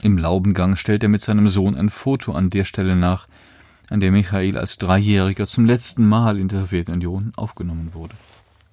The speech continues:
Der Besuch der Wohnung seiner eigenen Familie erfüllt Szymon mit neuem Leben.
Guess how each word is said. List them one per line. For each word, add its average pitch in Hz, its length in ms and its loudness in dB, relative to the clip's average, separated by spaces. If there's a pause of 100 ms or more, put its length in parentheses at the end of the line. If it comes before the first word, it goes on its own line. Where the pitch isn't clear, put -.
(1500)
Der 127 80 0
Besuch 123 260 2
der 123 180 2
Wohnung 120 360 4
seiner 98 260 2
eigenen 110 240 2
Familie 95 540 0
erfüllt 87 420 -6
Szymon 87 440 -2
mit 90 200 -6
neuem 90 300 -4
Leben. 92 360 -10